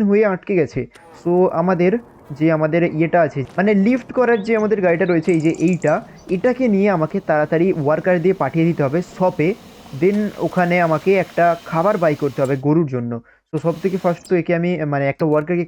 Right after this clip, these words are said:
কাজ দিয়ে দিই এটা নিয়ে যাওয়ার জন্য। তো এখানে করে দিই ক্রিয়েট জব, then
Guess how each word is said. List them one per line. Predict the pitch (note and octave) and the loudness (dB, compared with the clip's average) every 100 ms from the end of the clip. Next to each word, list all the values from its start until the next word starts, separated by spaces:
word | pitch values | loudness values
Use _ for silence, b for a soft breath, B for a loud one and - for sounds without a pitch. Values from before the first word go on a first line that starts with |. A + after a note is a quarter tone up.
| D3+ | 0
কাজ | D#3 D3+ | -2 0
দিয়ে | D#3+ C#3 | -2 -2
দিই | G3+ - _ - | -6 -8 _ -6
এটা | C#3+ F3 D3+ | -2 -2 0
নিয়ে | D#3 F#3 | 0 0
যাওয়ার | E3 C#3 B2+ | 2 0 -2
জন্য। | B2+ B2 - | -6 -8 -6
তো | C#3+ | -4
এখানে | D#3 D#3+ E3 | -2 -4 -2
করে | D#3 | -2
দিই | E3 E3+ _ - | -2 -4 _ -6
ক্রিয়েট | F3 G#3 G3 G#3 | -2 0 -2 0
জব, | A3+ A#2 G#2+ - E3+ | 0 -2 -10 -20 -6
then | D3 D3+ | -4 -2